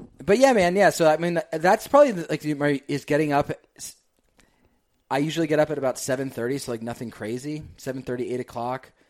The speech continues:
I get up. Um, one of the things I don't do is go right into email or go right into social media, which I think a lot of us do, is, like, they wake up and it's like,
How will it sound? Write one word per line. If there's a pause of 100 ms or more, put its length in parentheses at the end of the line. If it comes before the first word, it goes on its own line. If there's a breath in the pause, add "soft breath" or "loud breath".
(240 soft breath)
I
get
up.
Um, (140)
one
of
the
things
I
don't
do
is
go
right
into (100)
email
or
go
right
into
social
media,
which
I
think
a
lot
of
us
do,
is,
like,
they
wake
up
and
it's
like,